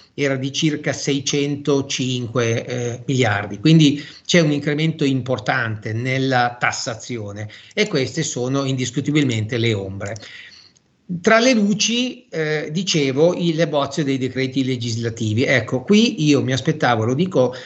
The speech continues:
eh, da operatore, non da fan, non da tifoso, lo dico da operatore, ma aspettavo un po' più di coraggio.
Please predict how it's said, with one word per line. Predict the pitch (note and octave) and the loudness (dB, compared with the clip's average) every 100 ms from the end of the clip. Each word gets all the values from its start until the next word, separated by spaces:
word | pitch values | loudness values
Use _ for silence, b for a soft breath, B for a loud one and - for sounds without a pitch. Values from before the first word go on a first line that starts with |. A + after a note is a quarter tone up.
| B - | B -4
eh, | C3+ C3 | 2 2
da | C3 C#3+ | 4 2
operatore, | C3 C#3+ C3 B2+ F3 E3 C3 A#2+ A#2 | 2 2 0 4 6 6 6 2 0
non | A#2 D3 D3+ | -2 -2 0
da | B2+ | 0
fan, | A2+ C3+ A#2+ A2+ B2+ | 0 -2 0 -2 -4
non | D3 D3 | -4 -2
da | B2+ | -2
tifoso, | A2 B2 D3 C3+ A#2+ A#2 G#2 B B | -4 -4 -2 0 -2 -4 -6 B B
lo | - | -4
dico | D3 E3+ | 0 2
da | C#3 | 2
operatore, | C3+ F#3+ A3 G#3 F3 | 2 2 2 4 4
ma | D#3+ | 2
aspettavo | - F#3 C#3+ C3 | 0 0 2 0
un | |
po' | A2+ A2 | -2 -4
più | C3+ | -4
di | A#2 | -4
coraggio. | - G#2 G2 G2+ G2+ A2+ | -4 -6 -6 -8 -10 -12